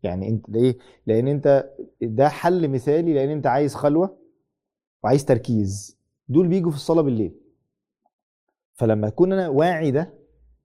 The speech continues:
أفضل الصلاة طول القنوت، قيل طول القيام، على خلاف بقى هل كثرة السجود، مش، مش قصدي دلوقتي أرجح، لكن طول الصلاة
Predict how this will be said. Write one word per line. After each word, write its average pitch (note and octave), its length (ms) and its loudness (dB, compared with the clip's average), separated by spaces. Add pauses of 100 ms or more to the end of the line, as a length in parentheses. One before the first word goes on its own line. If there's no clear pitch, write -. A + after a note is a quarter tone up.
(120)
أفضل B2 220 2
الصلاة A2+ 340 0
طول C3 400 -2
القنوت، B2 600 -2 (340)
قيل A2 180 0
طول A#2+ 200 0
القيام، A2 380 0
على C3 160 -6
خلاف C#3+ 200 -2
بقى B2+ 200 2
هل B2 60 -2
كثرة B2 260 -4
السجود، A2 360 -2
مش، G#2+ 260 -6
مش - 180 -8
قصدي A2+ 200 0
دلوقتي A#2 240 0
أرجح، B2 360 -2 (460)
لكن A2+ 260 0 (320)
طول G#3+ 240 0
الصلاة C3+ 540 -2